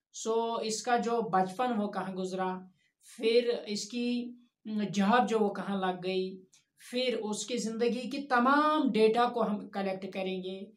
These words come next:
तो वो बनेगा दास्तान या नावल। I mean say this की जो नावल या अफस-, ये दास्तान है वो लंबे चौड़े हुआ करते हैं,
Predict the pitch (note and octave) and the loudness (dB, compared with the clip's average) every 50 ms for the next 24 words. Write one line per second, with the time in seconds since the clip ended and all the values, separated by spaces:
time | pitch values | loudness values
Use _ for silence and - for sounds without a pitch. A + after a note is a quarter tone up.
0 | _ _ _ - A3 G3 F#3 G#3 B3 B3 - G#3 G3 G3 G#3 G3+ F#3 G#3+ A3 F#3 | _ _ _ -4 -2 0 4 6 6 6 6 6 2 2 2 0 0 0 0 2
1 | G3+ F#3+ F#3+ F#3 F#3+ - A3 G#3+ A3 A3 G3+ F#3+ F#3+ F#3 F#3 F3+ F3+ F3+ F3+ F#3 | 2 2 2 2 0 -2 -4 -4 -2 -2 -2 -2 -4 -4 -4 -4 -2 -2 -2 -2
2 | F#3 F#3 F#3 F#3 - _ _ - - G#3 G#3+ A3 A#3 A#3+ B3 A#3+ - - - A3+ | -2 -4 -6 -8 -12 _ _ -6 -4 -2 -2 0 0 0 0 0 0 -2 0 2
3 | A3+ A3 G#3+ G3+ F#3 - - - _ _ _ - G3+ D#3+ A3+ B3 - - - - | 2 2 2 0 -4 -6 -10 -16 _ _ _ -10 -6 -4 -2 0 0 -2 -4 -4
4 | B3 A#3 G3 F#3+ G3+ G3+ F#3+ F#3+ F#3+ G3+ G#3+ A#3 B3+ B3 A#3+ G#3+ G3 G3 F#3+ F3+ | -6 -6 -4 -2 -2 0 0 2 2 2 4 4 4 2 2 0 0 0 0 0
5 | F3+ F3+ - - - - F#3 F#3 G3 G3 F#3+ F#3+ F#3 F#3+ F#3+ F#3 - B3 B3 B3+ | -2 -4 -6 -10 -12 -10 -6 -4 -4 -4 0 0 0 0 0 0 -2 -2 -2 -2
6 | A3+ A3+ A3+ G#3+ G#3 F#3 F3 F3+ F#3 G3 G3 G#3+ A#3 A#3 A3+ G#3+ F#3+ F#3 F#3 F#3 | -2 -2 -4 -4 -4 -4 -4 -4 -4 -2 0 0 0 0 0 0 -2 -2 -2 -2
7 | F#3 F3+ F#3 F#3+ F#3 F3+ F#3 G3 F#3+ F#3 - G3 F#3+ F#3 F#3 F#3 F#3 F#3+ - - | -2 -2 -2 -4 -4 -4 -4 -6 -8 -8 -8 -8 -8 -6 -6 -6 -8 -8 -10 -14